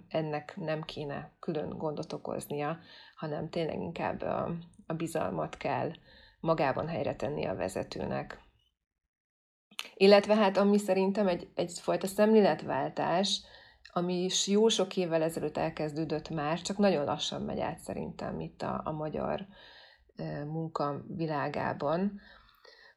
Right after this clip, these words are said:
hogy, ö, hogy igazából nem az számít, hogy hány órát vagy ott, hanem az számít, hogy a munka, amit rád bíztak, azt, ö,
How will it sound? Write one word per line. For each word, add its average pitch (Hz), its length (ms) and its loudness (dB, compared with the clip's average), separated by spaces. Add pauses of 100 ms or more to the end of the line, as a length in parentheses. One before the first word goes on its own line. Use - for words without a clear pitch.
hogy, 160 440 0
ö, 170 300 6 (360)
hogy 160 260 -8
igazából 165 540 2
nem 160 200 2
az - 140 -4
számít, 127 420 -6
hogy - 140 -10
hány 123 300 -6
órát 170 360 4
vagy 180 200 0
ott, 190 320 -4 (180)
hanem 156 320 -4
az 160 120 -2
számít, 151 460 -4
hogy - 200 -6
a - 120 0
munka, 165 460 -2
amit 160 560 -8
rád 151 240 -2
bíztak, 190 640 0
azt, - 360 -8
ö, 143 180 -4